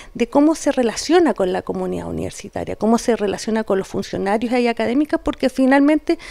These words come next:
como decía Pablo, eh, los problemas de salud mental no tienen que ver con lo individual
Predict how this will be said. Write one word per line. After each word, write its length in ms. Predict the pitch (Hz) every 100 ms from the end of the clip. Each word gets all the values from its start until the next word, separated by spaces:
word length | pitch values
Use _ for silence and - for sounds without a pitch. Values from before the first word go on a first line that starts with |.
| - - -
como 220 | - 247
decía 380 | 233 233 277 277
Pablo, 540 | 277 269 277 294 302 -
eh, 460 | - 254 247 240 -
los 220 | 240 226
problemas 400 | 240 247 294 269
de 80 | 269
salud 240 | 254 247
mental 340 | 294 277 302
no 120 | 294 294
tienen 300 | 311 330 311
que 120 | 285
ver 240 | 285 294
con 140 | - 247
lo 60 |
individual 580 | 247 226 226 226 233 202